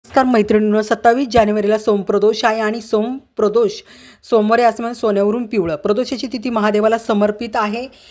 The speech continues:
आणि खास म्हणजे स-, अ, सोमप्रदोषात संतान प्राप्तीसाठी कुमारिका मुलींचा विवाह व्हावा त्यासाठी हा उपवास केला जातो. सफेद गायीची सेवा केली जाते सोमवारी आणि सफेद गायीला काकडी खाऊ घातली जाते. त्याने चंद्र हा मजबूत होतो. तुमच्या कुंडलीत जर चंद्र कमजोर असेल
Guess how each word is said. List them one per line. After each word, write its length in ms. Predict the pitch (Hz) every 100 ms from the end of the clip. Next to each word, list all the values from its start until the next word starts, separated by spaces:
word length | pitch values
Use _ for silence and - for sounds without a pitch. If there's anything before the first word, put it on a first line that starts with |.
| - -
आणि 140 | 208 233 -
खास 300 | 233 254 -
म्हणजे 240 | 233 220
स-, 160 | 220 254
अ, 280 | 202 214 190
सोमप्रदोषात 800 | 208 247 240 220 202 202 208 - - - -
संतान 320 | 226 214 247 262
प्राप्तीसाठी 680 | 247 226 254 226 226 262
कुमारिका 560 | 240 220 208 240 262 277
मुलींचा 440 | 240 202 254 254
विवाह 300 | 220 202 247
व्हावा 280 | 254 214 196
त्यासाठी 480 | 190 185 220 208 233
हा 80 | 208
उपवास 380 | 175 196 190
केला 280 | - 180 160
जातो. 400 | 160 147 156 139 - - - _ _ _ - -
सफेद 280 | 233 285 285
गायीची 340 | 240 214 247
सेवा 320 | - 220 208
केली 280 | 220 240 240
जाते 260 | 233 240 247
सोमवारी 480 | 233 208 220 240 262 _ _ -
आणि 340 | 185 233 233
सफेद 340 | - 214 269
गायीला 460 | 240 214 214 190 180 -
काकडी 300 | 208 202 214 208
खाऊ 240 | 196 165
घातली 280 | 180 170 165
जाते. 220 | 160 147
त्याने 240 | 139 208 214
चंद्र 280 | 220 202
हा 120 | 202 202
मजबूत 340 | 180 165 180
होतो. 180 | 160 156
तुमच्या 280 | 196 214 262
कुंडलीत 280 | 254 240 226
जर 160 | 240
चंद्र 320 | 220 220 208
कमजोर 320 | 240 233 226 240
असेल 260 | 233 277